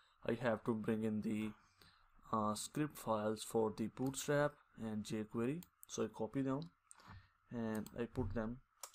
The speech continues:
right here, okay? So this is for the, uh, basically we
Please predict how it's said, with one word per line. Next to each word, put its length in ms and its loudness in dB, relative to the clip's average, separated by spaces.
right 200 2
here, 220 -8
okay? 240 -6
So 80 2
this 240 2
is 320 2
for 500 6
the, 480 0
uh, 420 0
basically 300 -6
we 80 -2